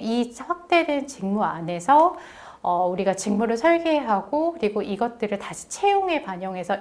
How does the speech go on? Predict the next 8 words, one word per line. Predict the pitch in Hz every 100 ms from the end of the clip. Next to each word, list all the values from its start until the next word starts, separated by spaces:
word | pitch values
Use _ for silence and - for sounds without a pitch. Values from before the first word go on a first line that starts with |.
| 220
이 | 254 277 285
직무를 | - - 180 175 208 302 381 - - - - _ -
수행할 | - 440 440 392
수 | 359 -
있는 | 233 202 196
직원들을 | - 190 185 180 175 180
채용해 | - 302 294 240 -
가셔야겠죠. | 156 - 208 190 165 - - 170 170 202